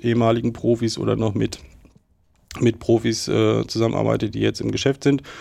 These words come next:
Und gemeinsam führen wir Veranstaltungen durch. Wir führen gemeinsam, äh, Coachings durch. Ähm, jeder hat so seine, äh, sportliche Passion, ähm, dass es darum geht, dann zum Beispiel Teambuilding zu betreiben,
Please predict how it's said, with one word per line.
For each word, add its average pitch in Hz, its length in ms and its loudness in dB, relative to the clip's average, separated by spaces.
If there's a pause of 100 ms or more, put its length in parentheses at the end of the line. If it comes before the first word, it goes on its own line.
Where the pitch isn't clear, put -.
(160)
Und 117 160 2
gemeinsam 120 520 6
führen 131 240 2
wir 123 80 2
Veranstaltungen 98 720 -2
durch. 95 240 0
Wir 101 100 -4
führen 113 280 0
gemeinsam, 110 640 2
äh, 110 160 -2
Coachings 139 480 0
durch. 101 400 0
Ähm, 107 560 -2 (420)
jeder 120 240 6
hat 120 140 2
so 123 80 -2
seine, 113 260 4
äh, 113 320 0
sportliche 117 540 0
Passion, 135 580 4 (540)
ähm, 117 300 4
dass 110 160 2
es 110 120 -4
darum 110 260 4
geht, 110 140 2
dann 110 240 0
zum 110 120 -2
Beispiel 107 240 0
Teambuilding 123 540 4
zu 117 140 -6
betreiben, 117 540 0